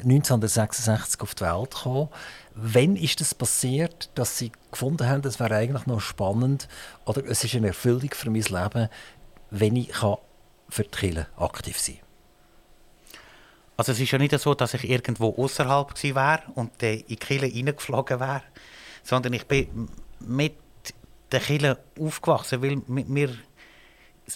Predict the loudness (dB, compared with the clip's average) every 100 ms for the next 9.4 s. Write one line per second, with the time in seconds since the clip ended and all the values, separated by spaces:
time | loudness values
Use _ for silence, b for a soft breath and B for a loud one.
0 | 0 0 2 2 2 2 -2 -2 -4 -2
1 | -2 -2 -4 -2 -4 -4 -8 -4 -6 -6
2 | -14 -16 -20 -20 -20 -20 B B B B
3 | -4 -2 -4 -8 -4 -2 0 0 0 -2
4 | -10 -12 -18 -20 -20 _ -20 -20 B B
5 | B B B B B -20 -20 -20 -10 0
6 | 2 4 0 -2 -12 -14 -20 -20 _ -20
7 | -20 _ _ -20 -6 0 2 2 2 0
8 | -2 -4 -6 -6 -4 -2 -2 0 2 2
9 | 0 0 0 0